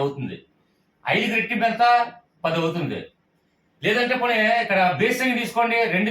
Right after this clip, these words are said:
తీసుకోండి, రెట్టింపు ఎంత అండి? నాలుగు. లేదంటే సెవెన్ తీసుకోండి,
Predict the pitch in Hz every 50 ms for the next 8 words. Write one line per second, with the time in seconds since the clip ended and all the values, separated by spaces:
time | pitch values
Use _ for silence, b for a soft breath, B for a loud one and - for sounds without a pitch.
0 | 220 233 - - 226 233 226 220 226 233 226 - - _ _ _ _ _ _ _
1 | _ _ _ _ _ _ _ _ - 147 - - 247 214 233 233 220 185 233 233
2 | 226 226 240 247 - - - _ _ _ _ _ - - 131 147 160 160 160 -
3 | - 175 - - _ _ _ _ _ _ - 156 196 220 226 233 226 - 196 196
4 | 196 233 233 202 - 185 - 220 226 226 226 233